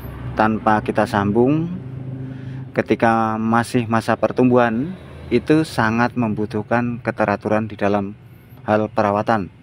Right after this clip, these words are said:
terutama dalam hal pemupukan dan pruning. Jika kita sampai tidak teratur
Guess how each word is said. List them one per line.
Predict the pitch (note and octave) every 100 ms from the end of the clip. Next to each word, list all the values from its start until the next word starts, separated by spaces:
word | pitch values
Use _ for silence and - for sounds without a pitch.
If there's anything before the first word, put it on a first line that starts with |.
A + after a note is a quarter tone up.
| - - - - - G#2
terutama | G2+ G2 G#2 A2 C3
dalam | B2 G2+ G2
hal | G2 A2+ A#2+ B2 B2 B2 -
pemupukan | A#2 A2 G#2+ - - A2 G#2+
dan | A2+ A2 G#2+
pruning. | G#2 A#2 A#2 A#2+ G#2 - - - - _ - - - _ - - - -
Jika | - F#2+ G2+ F#2+
kita | G2 - A2 A#2+ B2+ C3
sampai | - G#2+ G2+ G#2+ G2+ G2+ - - - - - - - - -
tidak | G#2+ G#2
teratur | - G#2+ G#2 B2+ D#3